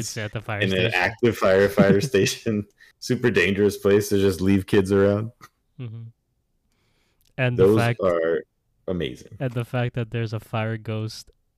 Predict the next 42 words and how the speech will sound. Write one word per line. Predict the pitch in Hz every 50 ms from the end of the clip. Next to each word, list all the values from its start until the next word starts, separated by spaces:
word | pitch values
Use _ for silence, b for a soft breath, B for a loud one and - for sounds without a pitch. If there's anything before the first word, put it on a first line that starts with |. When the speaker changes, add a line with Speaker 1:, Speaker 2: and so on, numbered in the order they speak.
| _ _ _ -
Speaker 1:
at | - 120 113
a | 110 107
firefighter | - - - 110 107 107 107 - - 104 104 104 104
station, | - - - 110 104 - - 110 101 107 -
and | 110 104 101
they | 107 104
don't | 107 104
have, | 107 107 101 104 117 127 b b b b b b
and | - 113 107
they're | 117 110
ha-, | 107 - - 127 135 -
they're | - 131 120 113
struggling | 107 - - - 131 127 120 120 123 123 120 117
to | - 127
defeat | - 113 101 - 127 117 -
it. | 101 - - - _ _ _ _ _ _ _ _ _ _ _ _ _ _ -
Speaker 2:
And | 80 78 78
there's | 78 80 78
also | 80 80 78 - - 78
a | 78
good | 71 - 73 71 - -
ghost. | - - - - _ _ _ _ _ _ _ -
Speaker 1:
There, | 113 104 104 101 101 _
there | - 104 101
is | 104 107 110
a | 113
good | 110 113 127 -
ghost | - - 127 123 - - - -
who | - 113
Speaker 2:
So | 104 107 104 107 107
Speaker 1:
just | 98
Speaker 2:
many | 95 87 85 -
Speaker 1:
came | - 78
Speaker 2:
ghosts | - - - - -
in | -
a |
Speaker 1:
out | -
Speaker 2:
fire | 131 110 -
Speaker 1:
of | 107 104
Speaker 2:
station. | _ - -
Speaker 1:
fucking | 113 - - 123 107 101 113
nowhere. | 107 104 113 113 120